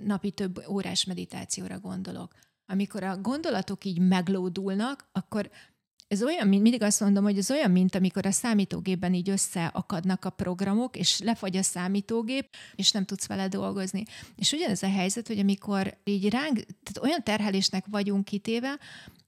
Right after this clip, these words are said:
hogy összeakadnak a gondolataink, lefagy a rendszer, nem tudunk tisztán gondolkozni. Nem látjuk a megoldást, mert érzelmileg belelovaljuk magunkat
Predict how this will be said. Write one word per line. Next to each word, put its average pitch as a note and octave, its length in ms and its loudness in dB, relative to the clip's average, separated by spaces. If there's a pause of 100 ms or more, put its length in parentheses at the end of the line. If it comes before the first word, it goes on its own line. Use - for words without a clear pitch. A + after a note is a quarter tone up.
(100)
hogy G#3 300 2
összeakadnak G3+ 680 0
a G#3 60 0
gondolataink, A3 680 2
lefagy A#3+ 340 0
a F#3 60 2
rendszer, F#3 380 0
nem B3 260 8
tudunk B3+ 460 0 (280)
tisztán G#3+ 500 2
gondolkozni. E3+ 920 0 (360)
Nem A#3 280 6
látjuk G#3+ 480 0
a - 80 0
megoldást, F3+ 760 2
mert F3 300 0
érzelmileg G3 760 2
belelovaljuk G3 800 2
magunkat G3 680 2